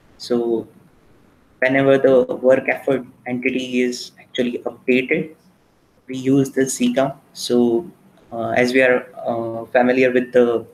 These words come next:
crud services, that they are not actually implemented in the Mocky and the service facade, uh, out of the box, uh, uh, makes them, makes them available.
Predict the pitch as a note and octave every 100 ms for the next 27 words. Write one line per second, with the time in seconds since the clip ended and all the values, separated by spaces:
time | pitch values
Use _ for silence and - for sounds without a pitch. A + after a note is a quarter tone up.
0 | _ _ _ C3 B2+ B2 B2 A#2+ B2 C3
1 | A#2+ A#2+ A#2+ B2 B2 B2 B2+ B2 - -
2 | - B2+ B2 B2 A#2+ A#2 B2 B2 B2 B2
3 | B2+ B2 A#2+ A#2 A2+ A2+ B2 A#2+ A#2 A2
4 | - _ - - A#2 A#2+ A#2+ A#2+ - B2
5 | A#2 A#2+ A#2 - _ A#2 A2+ A2+ - _
6 | _ _ _ _ - A#2+ A#2+ C3 B2 A#2+
7 | A#2+ A#2+ A#2+ - B2 A#2+ A#2 - - -
8 | - A2+ A2+ B2 B2 - - - B2 B2
9 | B2 - A#2+ B2 B2 B2+ B2 A#2 A#2+ B2
10 | C3